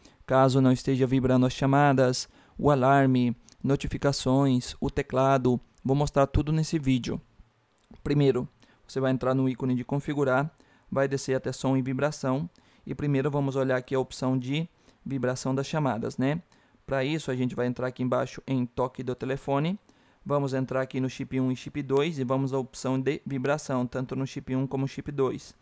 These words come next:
Importante selecionar um tipo de vibração e não ter essa opção de nenhum selecionado, senão seu celular fica sem vibração na hora que receber chamada.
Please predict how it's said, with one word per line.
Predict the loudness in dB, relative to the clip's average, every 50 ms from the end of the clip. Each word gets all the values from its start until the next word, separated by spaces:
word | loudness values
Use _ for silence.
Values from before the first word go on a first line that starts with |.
| _ -20 -20 -20 _ _
Importante | -8 -8 -4 -2 -4 -2 -2 -2 -4 -4 -4
selecionar | -4 -4 -4 -4 -4 -4 -2 -2 -2
um | -4
tipo | -6 -8 -12 -8
de | -8 -6
vibração | -6 -4 -2 -2 -2 -2 -2 -4 -4 -4 -4 -6 -6
e | -4 -4
não | -2 -2 -2 -4
ter | -6 -4 -2 -2 0
essa | 0 -2 -4 -6 -6
opção | -8 -6 -6 -4 -4
de | -4 -2 -2
nenhum | -2 -2 -2 -2 -2 -4
selecionado, | -4 -4 -6 -6 -6 -4 -4 -2 0 0 0 -2 -2 -6 -8 -16 -20 -20 _ _
senão | -14 -8 -4 -2 0 0 0 0 -2 -6 _ _
seu | -10 -8 -8 -6
celular | -6 -6 -4 -2 -2 -2 -4
fica | -6 -8 -10 -10
sem | -8 -6 -6
vibração | -6 -4 -4 -4 -6 -6 -6 -6 -6 -4 -2
na | -2 -2
hora | -4
que | -4 -8
receber | -10 -12 -10 -10 -8 -8 -8
chamada. | -6 -6 -4 -4 -2 -4 -4 -6 -10 -14